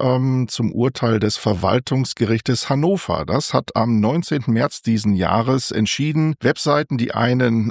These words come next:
Alle-Akzeptieren-Button für Cookies anbieten, müssen auch eine gleichwertige Alles-Ablehnen-Schaltfläche anbieten. Und zwar direkt sichtbar auf der ersten Ebene des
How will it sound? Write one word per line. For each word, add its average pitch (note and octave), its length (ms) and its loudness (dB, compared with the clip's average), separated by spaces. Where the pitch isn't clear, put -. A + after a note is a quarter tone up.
Alle-Akzeptieren-Button B2 1400 0
für - 380 -2
Cookies - 520 -2
anbieten, C3+ 600 0
müssen A#2 380 -2
auch B2+ 440 0
eine A#2 400 0
gleichwertige C3 1000 0
Alles-Ablehnen-Schaltfläche F#2+ 1600 -2
anbieten. - 500 -8
Und A2 100 0
zwar A2+ 180 0
direkt F#2+ 280 -2
sichtbar C#3 480 -2
auf G2 160 -4
der - 140 0
ersten G#2+ 280 0
Ebene C#3 380 0
des C3 140 -2